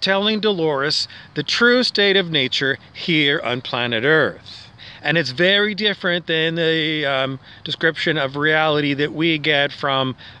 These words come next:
um, our friends and family. Dolores said that, um, well, the one that I want to really get to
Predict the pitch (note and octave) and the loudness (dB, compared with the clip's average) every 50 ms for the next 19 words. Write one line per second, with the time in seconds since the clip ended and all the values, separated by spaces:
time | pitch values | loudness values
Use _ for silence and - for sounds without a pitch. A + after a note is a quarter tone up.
0 | - - C3 C#3 C3+ C3 B2+ C3 C3+ A#2+ B2+ - - B2 D#3 D3+ D3+ C#3 C#3 C3 | -6 -2 -2 0 2 0 0 -2 -4 -8 -10 -12 -14 -14 -12 -12 -12 -12 -14 -14
1 | B2+ A2+ A2 G#2 - - - - - - - - - - - - - - - - | -16 -16 -16 -18 -18 -20 -20 -20 -20 -20 -20 -20 -20 -20 -20 -20 -20 -20 -20 -20
2 | - - - - - - C3 C3+ C#3 - - - D3+ D3+ D3+ C#3+ B2+ C3 B2 A#2 | -20 -20 -20 -20 -6 -2 0 0 0 -2 -2 0 0 0 2 2 0 0 -2 0
3 | - C#3 B2+ B2+ A#2+ A2+ G#2 F#2+ F2 F2+ - - - - - - - - - - | -2 -2 0 0 -2 -4 -6 -8 -10 -14 -18 -20 -20 -20 -20 -20 -20 -20 -20 -20
4 | - - - - - - - - - - - - - - - - - - - - | -20 -20 -20 -20 -20 -20 -20 -20 -20 -20 -20 -20 -20 -20 -20 -20 -16 -16 -14 -14
5 | - - - - - - - - - D3+ D3 F#3+ B3+ C4+ C4+ B3 A3 F3+ C#3 C3+ | -14 -18 -18 -18 -18 -20 -12 -4 -2 0 6 6 8 8 8 6 4 4 4 4
6 | D#3 F3+ - - - - - - - - - - F#3 D3+ C#3+ C3 A#2 A#2 B2 B2+ | 4 2 0 -2 -4 -8 -14 -8 -6 -4 0 2 2 2 4 4 4 4 2 2
7 | C#3 C#3 - - - - - B2+ A#2 A#2+ D#3 C#3+ B2+ B2 A#2+ A#2+ A#2+ A#2+ A#2+ A#2+ | 0 -2 -6 -14 -20 -20 -20 -20 -6 -2 0 2 2 2 2 0 0 0 0 0
8 | A#2+ A#2 A#2 A#2+ A#2+ A#2+ - - - - - - - - - - - - A#2+ A#2+ | 2 2 2 0 0 -2 -6 -10 -12 -12 -18 -20 -20 -20 -20 -20 -10 -6 -4 -2
9 | A#2+ A2+ A2+ A2+ G#2+ G#2+ G#2 G#2+ A2 - - - - - - - - - - - | -2 0 0 -2 -2 -2 -4 -6 -8 -14 -20 -20 -20 -20 -20 -20 -20 -20 -20 -20
10 | - - - - - - - - - C#3 C#3 C#3 C#3+ E3 D#3+ F#3 G#3 G#3+ G#3+ G3 | -20 -20 -20 -20 -20 -20 -20 -18 -8 -4 -4 -2 0 0 0 2 2 2 0 0
11 | F3 E3+ F3 F3 E3 C#3 D3 E3 E3 E3+ D3 D3+ D#3 D#3+ - - E3+ E3 E3 E3+ | 0 0 0 -2 -2 -2 -2 -2 0 0 0 0 -2 -2 -2 -2 0 2 2 0